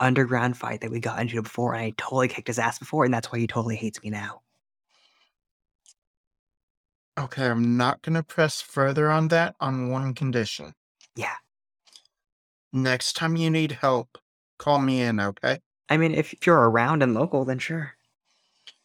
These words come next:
Speaker 2: Dude, I'm always local. Mom won't let me do, go do any of the cool shit. I just <sighs>
Speaker 1: Do you think I'm doing this cool shit because Mom let me?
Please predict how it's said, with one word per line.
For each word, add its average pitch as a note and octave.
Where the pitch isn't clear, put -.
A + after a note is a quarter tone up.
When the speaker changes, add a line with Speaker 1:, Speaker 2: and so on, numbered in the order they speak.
Speaker 2:
Dude, D#3+
I'm E3
always F3+
local. D#3
Mom D3
won't E3+
let E3+
me F3+
do, E3
go D#3+
do D#3
any E3
of D3+
the C#3+
cool E3+
shit. D#3
I D3
just -
<sighs> -
Speaker 1:
Do C#3
you C#3+
think E3
I'm E3
doing D3
this C#3
cool B2+
shit C3+
because -
Mom A#2
let A#2
me? F#3